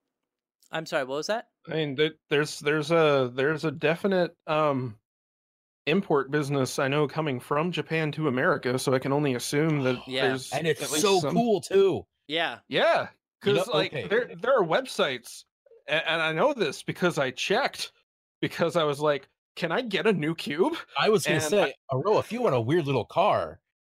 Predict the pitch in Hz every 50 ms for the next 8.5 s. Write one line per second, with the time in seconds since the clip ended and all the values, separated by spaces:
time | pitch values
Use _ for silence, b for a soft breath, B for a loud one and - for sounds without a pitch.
0 | _ _ _ _ _ _ _ _ _ - 120 117 113 107 - - _ _ _ _
1 | _ - 147 175 202 170 127 104 - - - - - 135 139 135 120 - - 120
2 | 117 - 190 208 - 156 123 127 117 - - - - 175 165 156 151 165 214 220
3 | 131 95 92 95 95 123 165 - - _ _ _ _ - - - 151 139 120 131
4 | 147 165 165 165 160 147 127 - - - - - - _ _ _ _ _ _ _
5 | _ _ _ _ _ _ _ _ _ _ _ _ _ _ - 113 113 113 110 -
6 | - - 139 131 202 - - - - 185 165 - - - 101 107 139 143 113 107
7 | 92 73 60 - - - - - 196 - - _ _ - 220 - - - 202 208
8 | 220 226 214 - - - - 196 202